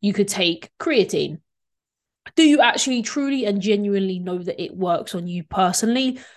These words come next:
Probably not. You know, it's all a lot of gon-, a lot of the time it's gonna be things like placebo, which is you think that you're taking something and you think that it has an effect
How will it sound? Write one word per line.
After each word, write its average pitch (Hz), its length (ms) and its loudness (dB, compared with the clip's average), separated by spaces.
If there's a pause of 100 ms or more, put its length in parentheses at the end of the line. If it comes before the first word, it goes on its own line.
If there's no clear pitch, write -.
(120)
Probably 170 360 2
not. - 280 -14 (220)
You 196 80 0
know, 156 180 -2 (140)
it's 233 200 6 (120)
all 254 280 4
a 233 60 4
lot 214 220 6
of 185 80 -6
gon-, 202 180 0
a - 60 -4
lot 220 240 4
of 196 120 -6
the 226 80 -6
time 190 220 -6
it's 190 120 -8
gonna 190 260 0
be 180 260 -6
things 175 260 -6
like - 220 -4 (100)
placebo, 208 800 2
which - 240 2
is 180 260 -2 (380)
you 202 320 0
think 185 360 -4
that - 120 -4
you're 180 100 0
taking 190 360 0
something 175 360 -4
and 180 140 -4
you 180 80 -4
think 180 300 -6
that - 120 -4
it 180 80 -2
has 185 300 0
an 180 80 0
effect 202 720 -2